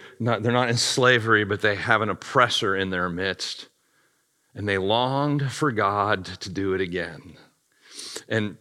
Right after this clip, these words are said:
they longed for God to set them free. This is why they shouted, "Hosanna," when Jesus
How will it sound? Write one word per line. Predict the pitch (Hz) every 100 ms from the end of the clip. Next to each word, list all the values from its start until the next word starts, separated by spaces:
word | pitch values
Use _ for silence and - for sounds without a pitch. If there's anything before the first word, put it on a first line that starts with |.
| _ _ _ _ _ -
they | - 101
longed | 101 113 117 113 117
for | 92 135
God | 101 95 95 87
to |
set | 87 - 85 -
them | 90
free. | - 101 85
This | 120 135
is | 185
why | 160 135 123 120 120 123 117 - - -
they | 104
shouted, | 101 - - - 135 123 131 127
"Hosanna," | 107 131 117 95 87 110 113 113 107
when | 101 101
Jesus | 90 95 104 98 101 98